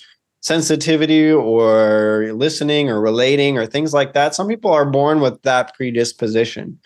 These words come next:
You're still called to push yourself into uncomfortable territory and do the things that don't come naturally to you. I think that, like, those hyper, hyper masculine men that we can think of that maybe are, like, ripped or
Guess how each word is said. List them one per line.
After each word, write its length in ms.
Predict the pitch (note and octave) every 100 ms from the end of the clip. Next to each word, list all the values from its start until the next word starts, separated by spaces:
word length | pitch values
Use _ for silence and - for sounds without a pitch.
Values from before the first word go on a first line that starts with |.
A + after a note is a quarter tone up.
| _ _ _ _
You're 140 | D#3 E3+
still 480 | - - F#3+ G#3+ G#3+
called 440 | - C3 C#3+ D#3
to 60 | C#3+
push 340 | - C3+ C#3
yourself 400 | D3 C#3+ C3 B2
into 220 | A#2+ A#2
uncomfortable 600 | A#2 A2+ A#2 A#2+ A#2+ A2
territory 840 | G#2+ G#2 G#2+ B2+ C#3+ C#3+ C#3+ C#3+ C#3+ _ _ -
and 240 | C3 C3+
do 200 | D3 F#3+
the 160 | F#3 F3
things 320 | E3 D#3+ D3
that 180 | C#3 B2
don't 300 | C#3 D3 D#3
come 260 | C3+ B2+
naturally 500 | A#2 A2 G#2+ - G2+
to 140 | - A2
you. 200 | G2 -
I 140 | A2 C3
think 280 | D#3+ C#3+
that, 240 | C#3+ A2+ - _ _ _ -
like, 320 | C#3+ B2 C3+
those 220 | C#3 C#3
hyper, 600 | D3 E3 F3 E3 D3+ D3+
hyper 760 | D#3 E3 F3 D#3+ D3 C3+ A#2+ C3+
masculine 540 | C3 C3 D3+ D3 D3+ C#3
men 180 | D3
that 100 | D#3
we 140 | C#3 C3
can 200 | C#3 B2
think 240 | C#3 C#3+
of 240 | D3+ D3 C3+
that 100 | A#2+
maybe 240 | C3+ C3
are, 160 | A#2+ A#2
like, 200 | A2 G2+
ripped 400 | A2+ C3+ C3+ -
or 360 | A#2 A#2 A2